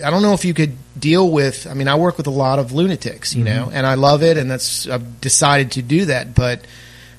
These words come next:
Speaker 1: you know, the, the thing I keep repeatedly saying is, you know, at your job, there's probably the one guy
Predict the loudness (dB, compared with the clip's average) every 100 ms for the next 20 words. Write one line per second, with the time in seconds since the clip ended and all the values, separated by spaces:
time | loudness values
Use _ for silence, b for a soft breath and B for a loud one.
0 | -8 -2 0 0 -2 0 0 -2 -4 -2
1 | 0 0 -2 -6 -6 -2 -2 0 0 2
2 | 2 2 0 -2 b b b b b -8
3 | -2 2 6 8 6 6 2 2 4 4
4 | 4 0 0 -4 -6 -4 -2 2 2 2
5 | 0 0 0 2 2 2 0 -2 -6